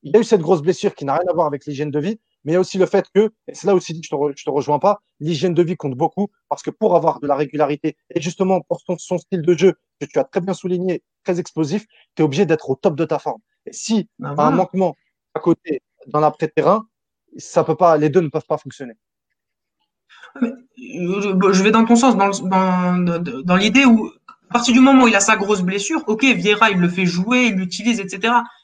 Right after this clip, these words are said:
Speaker 2: Mais je pense que s'il y a un moment dans sa carrière où il aurait dû être sérieux, où il doit être sérieux, c'est juste après cette blessure. Parce qu'il sait qu'il, il a déjà perdu du temps, c'est le ma-, c'est maintenant qu'il faut revenir, il a peut-être des chances de se répéter, et cetera. C'est maintenant qu'il faut être sérieux.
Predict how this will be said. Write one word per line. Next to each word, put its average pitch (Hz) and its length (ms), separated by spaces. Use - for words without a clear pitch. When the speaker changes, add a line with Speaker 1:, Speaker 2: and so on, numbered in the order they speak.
Speaker 2:
Mais 233 260
je 233 100
pense 285 200
que - 80
s'il - 240
y 302 60
a 277 100
un 262 60
moment 254 300
dans 208 100
sa 220 160
carrière 226 460
où 190 100
il 185 80
aurait 190 180
dû 226 380
être 160 140
sérieux, 202 380
où 190 140
il 185 80
doit 226 220
être 202 80
sérieux, 254 460
c'est 185 140
juste 254 200
après 294 200
cette 202 180
blessure. 254 400
Parce 202 200
qu'il 214 180
sait 311 240
qu'il, 233 180
il 190 300
a 180 180
déjà 208 220
perdu 190 260
du - 120
temps, 320 160
c'est 196 160
le 190 100
ma-, 233 240
c'est - 160
maintenant 240 360
qu'il 233 140
faut 185 100
revenir, 214 360
il 214 80
a 170 80
peut-être 196 200
des 226 100
chances 214 160
de 190 100
se 185 80
répéter, 202 380
et 240 60
cetera. 233 300
C'est - 160
maintenant 240 300
qu'il 240 160
faut 233 100
être 233 100
sérieux. 277 360